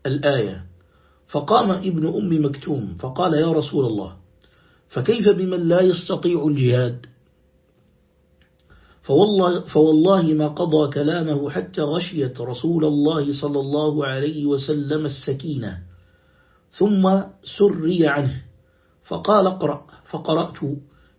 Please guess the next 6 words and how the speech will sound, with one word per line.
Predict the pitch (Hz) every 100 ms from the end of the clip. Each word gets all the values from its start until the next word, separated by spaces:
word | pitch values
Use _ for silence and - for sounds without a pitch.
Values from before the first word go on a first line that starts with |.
| -
'لا | 160 180
يستوي | 190 185 - 156 151
القاعدون | 151 156 135 143 165 175 165 147
من | 143
المؤمنين | 143 139 143 - 135 156 165
والمجاهدون'، | 147 147 147 139 131 131 127 139 185 208 -